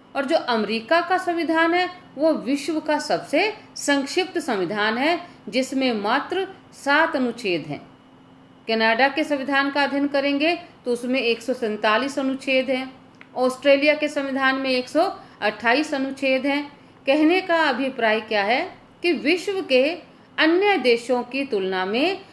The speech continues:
भारत के संविधान को विस्तृत रूप से लिखने का प्रयास किया गया है। इसमें तीन सौ पचानवे अनुच्छेद और बारह अनुसूचियां शामिल हैं।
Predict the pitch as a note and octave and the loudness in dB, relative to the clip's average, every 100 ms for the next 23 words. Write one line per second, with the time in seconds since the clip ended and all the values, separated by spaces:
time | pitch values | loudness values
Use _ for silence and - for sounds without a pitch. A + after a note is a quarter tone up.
0 | - F3+ A#3 B3+ D4+ E4+ - E4 E4 A#3+ | -18 -8 0 2 2 -2 -4 -6 -4 -4
1 | G3 G3+ F#3+ F#3+ G3+ G3 B3+ E4 F#4+ - | -6 -4 -2 -2 -4 -2 2 2 0 -8
2 | - - E3+ E3 - - - - A3 C4+ | -20 -18 -16 -16 -20 -20 -16 -6 -2 -2
3 | - F#4 G4+ B3+ F#3 - C4+ C4 F#3+ F#3+ | 0 0 2 0 -2 -2 2 2 2 -2
4 | G3+ G3+ A#3+ A3+ F3 E3 G3 G3+ - B3+ | -4 -2 -2 -2 -2 0 0 0 -4 -2
5 | B3+ A#3+ C4 C4 D#4+ F#4 - - - A#3+ | 0 2 0 2 2 0 -6 -12 -8 -4
6 | B3+ C#4 D#4 D#4 G#3+ G#3 A#3+ A#3 A3 - | 0 0 0 -2 -4 -2 -4 -4 -4 0
7 | A3+ A3 B3+ C#4 A3 F#3+ F#3+ B3+ D#4 E4+ | 2 2 0 0 -2 -4 -2 2 2 0
8 | - - G#3+ G#3 E3+ F#3 G3+ C4 - F#3+ | -10 -6 -2 -2 0 0 0 -2 -4 -6
9 | F#3 F#3 E3 A#3+ F#4+ G4+ - - B3+ F#3 | -6 -8 -4 -2 -2 -4 -12 -4 -2 0
10 | E3 C#3 C#3 | -2 -4 -8